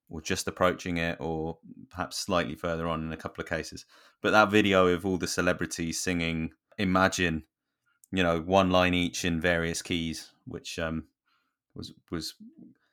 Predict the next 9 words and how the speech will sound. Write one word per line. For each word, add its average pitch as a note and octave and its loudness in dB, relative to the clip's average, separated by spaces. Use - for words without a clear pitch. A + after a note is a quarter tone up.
quite - 2
a - -4
cringy C3+ 6
moment, G2+ 4
but F#2+ 4
also A#2 4
just B2 0
kind D3+ 6
of A2+ 0